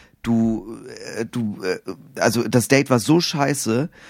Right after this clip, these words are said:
und ich hatte schon Babysitter engagiert für den ganzen Abend und wir sind, nach einer halben Stunde habe ich gesagt, ich habe keinen Bock mehr.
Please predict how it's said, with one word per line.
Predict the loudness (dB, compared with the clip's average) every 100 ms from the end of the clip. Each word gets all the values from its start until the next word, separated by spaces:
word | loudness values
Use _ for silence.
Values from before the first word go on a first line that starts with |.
| -4
und | 2
ich | 2
hatte | 2
schon | 2 4
Babysitter | 4 4 2 0 0 0
engagiert | 2 2 4 2
für | 2
den | 0
ganzen | 2 0 0
Abend | 2 2 2 -2
und | -4 0
wir | 0
sind, | 0 -4 -6 -2
nach | -2 2
einer | 2 2 2
halben | 2 2
Stunde | 0 0
habe | 0
ich | -2
gesagt, | -2 0
ich | 0
habe | 0
keinen | 0 2
Bock | 0 0
mehr. | -2 -2